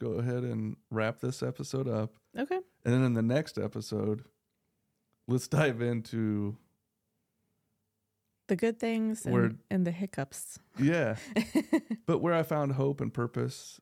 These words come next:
Speaker 1: in
Speaker 2: Yeah.
Speaker 1: God. And
Speaker 2: The moment where your life really changed.
Speaker 1: Yes.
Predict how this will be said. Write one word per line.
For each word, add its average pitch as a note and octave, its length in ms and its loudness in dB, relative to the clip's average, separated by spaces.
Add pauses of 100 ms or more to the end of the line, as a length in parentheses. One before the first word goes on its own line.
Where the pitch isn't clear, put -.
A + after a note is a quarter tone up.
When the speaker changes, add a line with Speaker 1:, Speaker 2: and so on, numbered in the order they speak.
(100)
Speaker 1:
in - 80 0
Speaker 2:
Yeah. F#3 80 2 (100)
Speaker 1:
God. A2+ 340 2 (640)
And G#2+ 420 2
Speaker 2:
The F3+ 120 2
moment F3 360 0
where G3+ 100 0
your F3+ 200 0
life D#3+ 320 -4
really D#3 240 -4
changed. C3+ 520 -8 (160)
Speaker 1:
Yes. G2+ 440 -2